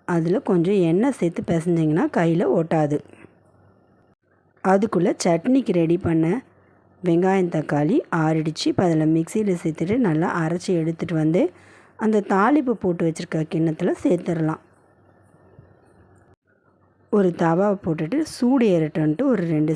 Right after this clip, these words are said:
செகண்ட் வெயிட் பண்ணிங்கன்னா போதும். அதுக்குள்ளே ஒரு துணி எடுத்துக்கலாம், அதை ஈரம் பண்ணி எடுத்துகிட்டு வந்துடணும், அப்போ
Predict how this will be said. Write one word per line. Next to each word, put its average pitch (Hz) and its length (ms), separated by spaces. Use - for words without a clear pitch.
செகண்ட் 170 360
வெயிட் 165 240
பண்ணிங்கன்னா 160 380
போதும். 185 320
அதுக்குள்ளே 170 440
ஒரு 208 280
துணி 247 280
எடுத்துக்கலாம், 165 540
அதை 160 160
ஈரம் 269 240
பண்ணி 160 260
எடுத்துகிட்டு 160 360
வந்துடணும், 160 500
அப்போ 165 160